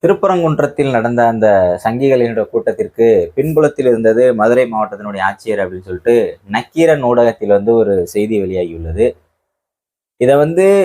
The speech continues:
ரொம்ப நாளுக்கு முன்னாடியே விடுதலை சிறுத்தை கட்சியினுடைய தலைவர் முனைவர் தொல் திருமாவளவன் அவர்கள் வந்து சொல்லிட்டு தான் இருந்தாங்க.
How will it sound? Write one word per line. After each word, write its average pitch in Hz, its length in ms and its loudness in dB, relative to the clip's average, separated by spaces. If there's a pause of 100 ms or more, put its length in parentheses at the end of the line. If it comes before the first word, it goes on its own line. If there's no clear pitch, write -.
(240)
ரொம்ப 127 260 0
நாளுக்கு 160 280 0
முன்னாடியே 156 340 2
விடுதலை 156 320 2
சிறுத்தை 143 280 -4
கட்சியினுடைய 123 440 -4
தலைவர் 120 380 -2
முனைவர் 117 340 -4
தொல் 131 200 -2
திருமாவளவன் 127 560 0
அவர்கள் 101 200 -4
வந்து 120 180 -10
சொல்லிட்டு 110 260 -2
தான் 110 120 0
இருந்தாங்க. 92 300 -6